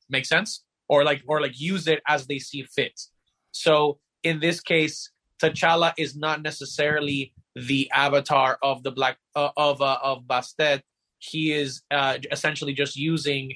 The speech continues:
a, he, he's a, a conduit is, is the, is the word. He's a conduit to, to Bastet. He's not necessarily the emissary of Bastet. So if it's an avatar, it would make sense in this, in a way that, like,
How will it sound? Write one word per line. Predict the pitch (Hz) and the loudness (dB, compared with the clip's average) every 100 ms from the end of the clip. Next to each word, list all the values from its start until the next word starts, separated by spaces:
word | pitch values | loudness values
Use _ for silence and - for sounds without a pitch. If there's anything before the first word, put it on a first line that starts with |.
| 139 | 0
a, | 135 131 127 123 - | 2 2 0 -4 -8
he, | 160 160 | -10 -8
he's | - 170 156 | -2 0 2
a, | 156 147 - - | 2 2 -4 -4
a | 160 | -2
conduit | - 196 180 160 131 98 - | 0 2 2 2 -6 -8 -8
is, | 135 - | -10 -4
is | 151 139 | -2 2
the, | 139 131 131 | 2 2 0
is | 127 | -4
the | 127 | -4
word. | 120 110 - _ - | -2 -2 -4 _ -8
He's | 170 156 | -2 2
a | 151 | 2
conduit | - 175 180 170 165 156 151 - | 2 4 4 4 2 2 0 -2
to, | 147 139 127 - _ _ | 2 2 0 -4 _ _
to | 143 | -2
Bastet. | 139 131 127 - 139 120 | 2 0 0 0 -2 -2
He's | 135 143 | -6 -4
not | 143 | -4
necessarily | 139 139 - 139 135 135 131 _ _ - | -4 -6 0 0 2 -2 -4 _ _ -4
the | 156 160 | -2 0
emissary | 160 147 139 - 127 117 110 - | 0 0 -4 -2 0 0 -4 -2
of | 120 120 | -4 0
Bastet. | 120 110 - 120 92 - | 0 0 0 -2 -2 -4
So | - 156 147 - _ _ - | 2 4 4 -2 _ _ 0
if | 165 175 | 0 2
it's | 175 170 | -2 2
an | 160 - | 0 2
avatar, | 180 202 180 165 143 143 - | 4 4 2 -2 0 0 -2
it | 151 139 | -8 -8
would | 156 175 | -6 -6
make | 156 156 147 - | -4 -4 -4 -8
sense | - - 143 139 135 - 135 | -8 0 2 2 -4 -10 -6
in | 139 | -4
this, | 139 - - | -4 -4 -2
in | 139 - 135 | -2 0 0
a | 139 | 2
way | 139 135 | 4 4
that, | 135 127 | 2 2
like, | 135 127 | 0 0